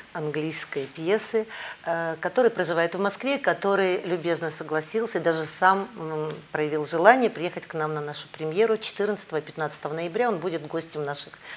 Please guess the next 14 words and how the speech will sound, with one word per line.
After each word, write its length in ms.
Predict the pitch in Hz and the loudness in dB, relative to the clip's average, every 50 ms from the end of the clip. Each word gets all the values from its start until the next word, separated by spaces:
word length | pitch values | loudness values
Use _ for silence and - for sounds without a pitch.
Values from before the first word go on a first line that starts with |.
| - | -10
двух 220 | - 139 139 139 - | -8 -8 -6 -6 -6
спектаклей. 680 | - - 156 147 - - - 139 139 - - 123 - 135 - - - - - - | -6 -6 -6 -8 -6 -4 -2 -2 -2 -4 -8 -10 -12 -12 -12 -14 -14 -14 -8 -6
Мы 80 | 160 | -4
будем 260 | 156 147 147 147 151 147 | -4 -4 -4 -2 -4 -4
его 140 | 143 143 139 | -4 -4 -6
встречать. 580 | - - - 156 143 139 - - 143 127 127 - - - - - - - - | -8 -6 -6 -6 -4 -2 -2 -2 -2 -4 -6 -10 -14 -12 -10 -10 -10 -10 -10
Действительно, 540 | - 175 190 196 - 262 269 262 262 247 233 | -6 -4 -4 -4 -4 -4 -4 -2 0 0 2
пьеса, 920 | 240 233 214 233 233 226 - 208 196 196 190 - - 180 175 175 175 170 170 170 156 - - - - - | 2 4 4 4 4 4 4 6 6 6 4 4 2 0 0 0 0 -2 -4 -6 -12 -16 -20 -20 -18 -12
э, 40 | 190 | -10
э, 80 | 180 170 - - - - - - - - | -10 -10 -10 -12 -16 -16 -14 -16 -12 0
Вина 200 | 180 202 214 214 | 4 6 6 8
Мариаля-младшего, 1200 | 208 202 185 196 190 190 190 185 196 202 214 247 277 277 277 - - - 190 156 147 147 139 139 143 - - - - - - - - - - - - | 6 6 8 8 10 10 8 8 6 6 6 6 6 6 4 4 2 2 2 0 -2 -2 -4 -4 -6 -10 -16 -16 -14 -14 -14 -16 -18 -20 -16 -10 -6
э, 220 | 196 170 165 165 156 - | -4 -4 -4 -4 -2 0
которая 720 | - 175 180 - 220 214 208 202 196 190 185 185 185 180 | 2 2 4 4 4 6 8 8 8 8 8 6 2 -2